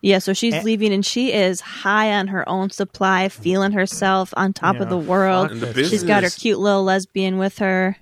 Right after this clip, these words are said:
Speaker 3: The business is basically what she's been, um, what, what her caretaker business. I guess we
Speaker 2: Oh.
Speaker 3: didn't really explain that. That we're like, we're, like, gonna be like a, we're gonna be like the Trader Joe's of caregiver, or not the Trader Joe's.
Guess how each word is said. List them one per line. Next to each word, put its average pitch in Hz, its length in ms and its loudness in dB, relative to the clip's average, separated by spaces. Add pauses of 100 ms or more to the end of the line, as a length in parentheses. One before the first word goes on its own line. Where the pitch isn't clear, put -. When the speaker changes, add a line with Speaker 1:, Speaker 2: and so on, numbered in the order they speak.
Speaker 3:
The 110 160 -8
business 131 540 -4
is 107 120 -8
basically 107 560 -6
what 95 200 -6
she's 98 240 -10
been, 90 680 -12
um, 87 500 -10 (380)
what, 95 480 -8
what 95 200 -8
her 107 140 -2
caretaker 95 580 -6
business. 85 440 -16 (100)
I 87 120 -12
guess - 180 -16
we 311 60 0
Speaker 2:
Oh. 330 60 4
Speaker 3:
didn't 104 120 -2
really 82 140 -10
explain 85 340 -14
that. 76 220 -20
That 87 100 -10
we're 92 140 -6
like, 98 140 -4
we're, 101 220 -4
like, 117 200 0
gonna 113 180 -2
be 101 320 -10
like 104 240 -4
a, 87 160 -6 (460)
we're 98 100 -8
gonna 110 140 -2
be 113 100 -4
like 107 140 -2
the 98 100 -8
Trader 113 400 0
Joe's 107 360 -2
of 90 120 -14
caregiver, 98 560 -10
or 90 40 -14
not 85 180 -14
the - 0 -
Trader - 240 -20
Joe's. - 160 -20